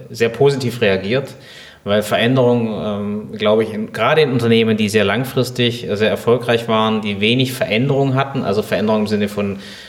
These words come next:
Strukturen, äh, lange Mitgliedschaften, ähm, sehr viele Jubilare, ähm, da fällt es sehr, sehr schwer, sich zu verändern. Und ich glaube, selbst wenn der, äh, Eigentümer oder Eigentümerin, äh, ein Erweckungserlebnis hatte,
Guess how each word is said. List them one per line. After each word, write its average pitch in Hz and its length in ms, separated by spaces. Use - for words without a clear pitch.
Strukturen, 120 760
äh, 98 360
lange 110 380
Mitgliedschaften, 110 1040
ähm, 98 460
sehr 117 200
viele 120 240
Jubilare, 113 760
ähm, 98 240
da 101 80
fällt 120 240
es 113 180
sehr, 123 180
sehr 123 120
schwer, 113 300
sich 113 160
zu 117 100
verändern. 95 520
Und 92 180
ich 73 140
glaube, 98 200
selbst 104 280
wenn 113 100
der, 107 540
äh, - 20
Eigentümer 117 460
oder 101 140
Eigentümerin, 104 600
äh, 98 220
ein 101 140
Erweckungserlebnis 104 1040
hatte, 135 320